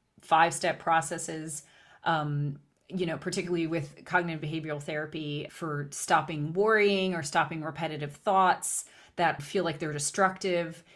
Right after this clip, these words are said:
is, you know, the first step is you make a list. You make a list of, like, all the, the thoughts that come into your head. You specifically record the unproductive thoughts that come into your head.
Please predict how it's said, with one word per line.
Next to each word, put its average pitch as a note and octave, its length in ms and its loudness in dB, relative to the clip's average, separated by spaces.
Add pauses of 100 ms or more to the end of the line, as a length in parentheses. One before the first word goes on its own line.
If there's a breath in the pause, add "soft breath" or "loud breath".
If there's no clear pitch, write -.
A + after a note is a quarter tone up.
(140 soft breath)
is, D#3 340 -4
you E3 60 -4
know, D3+ 140 -4
the - 60 -8
first F#3 360 0
step F3 360 2
is D#3 180 -2
you D#3 120 -4
make E3+ 240 -4
a - 20 2
list. D#3 560 -2
You F3+ 140 2
make F#3 240 2
a G3 40 0
list F#3 280 2
of, E3+ 100 -6
like, D#3+ 180 0
all E3+ 200 6
the, F3 180 2
the F3 120 -6
thoughts - 340 2
that - 120 -4
come E3 160 -6
into D#3 280 -6
your D3+ 100 -4
head. C#3+ 440 -2 (400 soft breath)
You F3 180 0
specifically G#3+ 840 0
record F3+ 800 2
the F#3 160 -2
unproductive E3 720 0
thoughts - 320 -2
that - 160 -6
come D3 160 -6
into C#3+ 220 -6
your C#3+ 140 -6
head. C#3 340 -6